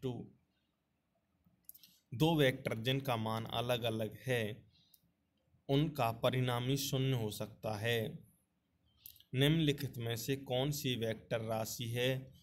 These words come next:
तो दोस्तों बल एक सदिश राशि है जबकि चाल, ऊर्जा एवं तापमान ये सभी अदिश राशि हैं।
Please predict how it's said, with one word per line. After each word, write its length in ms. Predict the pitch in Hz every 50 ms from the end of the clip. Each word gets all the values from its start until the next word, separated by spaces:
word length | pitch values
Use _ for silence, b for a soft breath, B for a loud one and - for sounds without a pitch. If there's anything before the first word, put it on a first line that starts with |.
| B B B -
तो 100 | 117 110
दोस्तों 800 | 107 113 120 123 139 135 139 - - 127 117 117 117 120 127 - - - _ _ _ -
बल 300 | 117 110 131 127 135 143
एक 280 | 147 - 135 131 135 135
सदिश 380 | - - 113 110 110 104 - -
राशि 320 | 117 113 113 - - 127
है 220 | 110 117 127 127
जबकि 340 | 127 127 120 117 120 120 123
चाल, 420 | 123 - - 127 117 120 127 135 131
ऊर्जा 340 | 123 120 113 113 117 120
एवं 220 | 117 117 117 117 113
तापमान 520 | - 117 110 110 110 - 120 120 123 123
ये 200 | 120 120 127 135
सभी 300 | 131 - 127 113 113 113
अदिश 300 | 117 113 110 117 - -
राशि 320 | 113 104 107 107 - - 120
हैं। 360 | 110 110 113 113 110 -